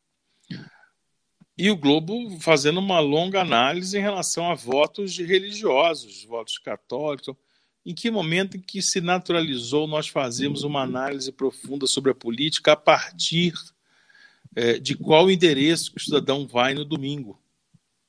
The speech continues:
Se ele vai numa igreja evangélica ou numa igreja católica. Porque em um momento nós entramos nessa, nós entramos, tomamos como opção e entramos nessa estrada e seguimos nela.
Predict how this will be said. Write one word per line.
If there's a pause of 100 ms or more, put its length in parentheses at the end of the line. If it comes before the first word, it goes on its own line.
(140)
Se
ele
vai
numa
igreja
evangélica
ou
numa
igreja
católica. (1500)
Porque
em
um
momento
nós
entramos
nessa,
nós
entramos, (240)
tomamos
como
opção
e
entramos
nessa
estrada
e
seguimos
nela.